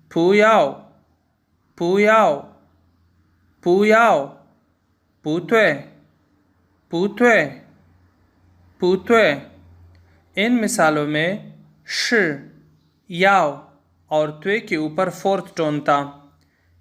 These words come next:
इसलिए पू का फोर्थ टोन सेकंड टोन में तब्दील हुआ। लेकिन जिससे मैंने पहले बताया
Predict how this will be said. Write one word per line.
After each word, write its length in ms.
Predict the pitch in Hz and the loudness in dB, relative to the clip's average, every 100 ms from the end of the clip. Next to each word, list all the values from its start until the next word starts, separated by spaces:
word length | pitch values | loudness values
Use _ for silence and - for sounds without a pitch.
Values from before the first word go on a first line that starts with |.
| - | -4
इसलिए 580 | 202 226 170 151 160 196 - - _ _ _ | -4 -4 -4 -2 -2 -4 -10 -20 _ _ _
पू 160 | 220 240 | -4 -4
का 200 | 214 156 | -2 -2
फोर्थ 480 | - 185 208 208 | -2 -4 -4 -6
टोन 460 | - 160 180 208 - - | -6 -4 -4 -8 -14 -18
सेकंड 540 | - - 208 208 196 175 | -8 -2 -2 -2 -4 -2
टोन 160 | 175 | -4
में 240 | 160 180 202 | -2 -4 -2
तब्दील 420 | 165 139 151 151 | -2 0 0 -2
हुआ। 380 | 143 143 143 143 - - _ _ _ _ | -2 0 0 -2 -8 -20 _ _ _ _
लेकिन 380 | 165 175 175 175 | -4 -4 -2 -4
जिससे 320 | 160 208 208 | -4 -4 -4
मैंने 300 | 196 185 185 | -4 -2 -2
पहले 400 | 165 165 151 170 | -4 -6 -6 -4
बताया 680 | 202 165 156 147 147 180 - | -4 -4 0 0 0 -2 -8